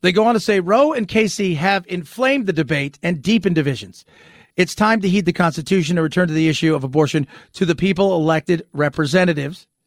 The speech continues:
So the states, Congress, who, you know, hey, here's the deal.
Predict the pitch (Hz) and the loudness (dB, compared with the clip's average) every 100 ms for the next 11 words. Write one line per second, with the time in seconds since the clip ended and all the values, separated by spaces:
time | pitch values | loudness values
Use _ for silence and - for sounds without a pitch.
0 | _ _ _ _ _ _ _ _ _ _ | _ _ _ _ _ _ _ _ _ _
1 | _ _ _ _ _ _ _ _ _ _ | _ _ _ _ _ _ _ _ _ _
2 | _ _ _ _ _ _ - 190 151 - | _ _ _ _ _ _ -4 -2 0 -2
3 | 202 160 - - - _ _ _ _ _ | -2 -4 -8 -20 -20 _ _ _ _ _
4 | _ _ _ _ _ _ _ _ _ _ | _ _ _ _ _ _ _ _ _ _
5 | _ _ _ _ _ 175 190 160 - - | _ _ _ _ _ -4 -2 -4 -10 -20
6 | _ _ _ _ 165 165 - 165 156 _ | _ _ _ _ -8 -8 -8 -10 -10 _
7 | _ _ 196 170 113 - 233 233 190 185 | _ _ -2 -2 -4 -6 -6 -4 -2 -2
8 | 117 | -4